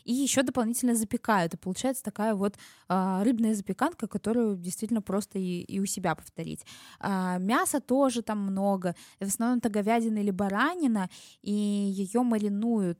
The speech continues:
э, изначально в вине, а, ну, в течение ночи. Вот есть такое блюдо, называется говядина добьер. А, ее маринуют в вине в течение ночи с, а, букетом гарни,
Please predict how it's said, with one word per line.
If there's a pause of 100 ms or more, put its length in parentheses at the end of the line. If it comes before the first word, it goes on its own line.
э,
изначально
в (100)
вине, (460)
а,
ну,
в
течение
ночи.
Вот
есть
такое
блюдо,
называется
говядина
добьер. (380)
А,
ее
маринуют
в
вине
в
течение
ночи
с,
а,
букетом
гарни,